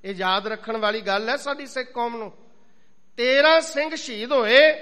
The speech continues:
ਤੇ ਅਠੱਤਰ ਸਿੰਘ ਜ਼ਖਮੀ ਹੋਏ। ਆਖੋ ਪਿਆਰ ਨਾਲ, "ਸਤਿਨਾਮ ਸ਼੍ਰੀ ਵਾਹਿਗੁਰੂ।" ਸ਼ਾਂਤਮਈ ਢੰਗ ਦੇ ਨਾਲ ਜਾ ਕੇ ਬੇਨਤੀ ਕਰ ਰਹੇ ਸਨ ਕਿ ਤੁਸੀਂ ਆਪਣੀ ਗੱਲ ਕਰੋ ਜਮ ਜਮ,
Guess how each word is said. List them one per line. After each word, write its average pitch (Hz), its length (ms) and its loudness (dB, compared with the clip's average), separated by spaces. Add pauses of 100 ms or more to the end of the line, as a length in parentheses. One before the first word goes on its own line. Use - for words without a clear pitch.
(580)
ਤੇ 254 120 0
ਅਠੱਤਰ 262 680 -4
ਸਿੰਘ 285 340 -4
ਜ਼ਖਮੀ 214 480 -6
ਹੋਏ। 165 240 -6
ਆਖੋ 190 280 -6
ਪਿਆਰ 180 360 -4
ਨਾਲ, 180 180 -6
"ਸਤਿਨਾਮ 165 580 -8
ਸ਼੍ਰੀ 160 300 -16
ਵਾਹਿਗੁਰੂ।" 135 400 -20 (600)
ਸ਼ਾਂਤਮਈ 349 840 0
ਢੰਗ 294 400 -2
ਦੇ 294 180 -4
ਨਾਲ 277 300 2
ਜਾ 269 280 0
ਕੇ 294 200 -2
ਬੇਨਤੀ 269 500 -4
ਕਰ 247 220 -2
ਰਹੇ 262 160 -2
ਸਨ 247 380 -8 (360)
ਕਿ 262 100 -6
ਤੁਸੀਂ 302 380 -6
ਆਪਣੀ 349 460 0
ਗੱਲ 254 440 4
ਕਰੋ 339 300 4
ਜਮ 302 300 4
ਜਮ, 285 320 2